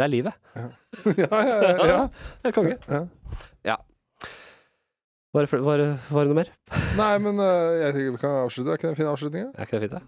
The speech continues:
Speaker 2: Jo.
Speaker 1: Jeg, jeg tror det er litt sånn livs-, eh, så er det jo ingen fase. Jeg, jeg, man blir sånn redd for å komme med sånn her, bli sånn her, eh, nærmest sånn life coach her, så jeg må bare,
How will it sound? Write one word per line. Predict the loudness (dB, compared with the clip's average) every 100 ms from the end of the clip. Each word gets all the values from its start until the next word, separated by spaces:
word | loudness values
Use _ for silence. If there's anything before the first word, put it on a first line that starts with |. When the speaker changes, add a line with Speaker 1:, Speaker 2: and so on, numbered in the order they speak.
| -4
Speaker 2:
Jo. | -2
Speaker 1:
Jeg, | -2
jeg | -2
tror | -4 -2
det |
er | -2 -2
litt | 0
sånn | 0 0
livs-, | -4 -6 -14 -2 0
eh, | 2 0 -2 -8 -18 -16 -16
så | -4 -2
er | 0
det | -2
jo | -2
ingen | -2 -4
fase. | -4 -4 -2 -4
Jeg, | 0 0
jeg, | 0 -2 -2 -2 -2
man | 0
blir | 0 0
sånn | -2 -2
redd | -6 -10 -8
for | -4 -4
å | -2
komme | -4 -2
med | -6 -4
sånn | -4 -4
her, | -4 -6 -8 _ _ _ _ -6
bli | -4
sånn | -2 -4
her, | -4
eh, | -4 -2 -2 -2 -4 -4 -4
nærmest | -4 -6 -4
sånn | -4 -2
life | -4 -4 -6 -10 -10
coach | -8 -4 -4
her, | -2
så | -2
jeg | -2
må | -2
bare, | -4